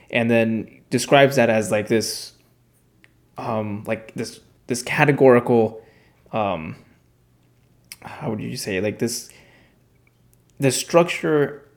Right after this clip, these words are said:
the structure of thought in its, in a way. And it's not, it's not like, it's, I wouldn't wanna say it's pre-philosophical, but it's not captured by, like,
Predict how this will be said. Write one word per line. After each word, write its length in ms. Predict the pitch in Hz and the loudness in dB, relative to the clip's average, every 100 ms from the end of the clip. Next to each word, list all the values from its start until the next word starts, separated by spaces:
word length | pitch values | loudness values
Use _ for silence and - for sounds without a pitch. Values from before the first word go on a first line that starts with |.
| _ _ _ _ _ _ _ _ _ _ - | _ _ _ _ _ _ _ _ _ _ -8
the 100 | 135 | -6
structure 420 | - 175 175 165 | 0 0 4 4
of 140 | 123 | 4
thought 500 | - 120 117 135 - 139 - | 2 2 4 4 0 -12 -8
in 120 | 156 | -4
its, 180 | 139 - _ _ - | -4 -8 _ _ -2
in 80 | |
a 40 | 147 | 2
way. 360 | 143 143 135 - - _ _ _ _ _ _ _ _ | 2 2 -2 -10 -20 _ _ _ _ _ _ _ _
And 160 | 139 143 | 2 2
it's 180 | 135 170 | 2 -2
not, 160 | 143 | 0
it's 200 | 131 123 | -2 -2
not 200 | 170 180 | -2 2
like, 280 | 156 - - _ _ _ | 2 0 -6 _ _ _
it's, 380 | - 147 - - _ _ _ _ _ _ - | -4 -4 -6 -12 _ _ _ _ _ _ -16
I 300 | - - 156 | -16 -6 4
wouldn't 180 | 196 190 | 6 6
wanna 120 | 147 | 2
say 140 | 147 | 2
it's 120 | 131 | 2
pre-philosophical, 880 | - - 147 139 120 123 123 - 107 | 0 -4 0 2 2 2 0 -2 -6
but 140 | - | -4
it's 180 | 113 - | -4 2
not 200 | 143 - | 2 2
captured 540 | - 123 120 - 107 101 | 0 0 0 -2 -4 -2
by, 380 | 104 98 98 - - - - _ - | -2 -2 -4 -8 -20 -20 -20 _ -6
like, 300 | 98 - | -6 -6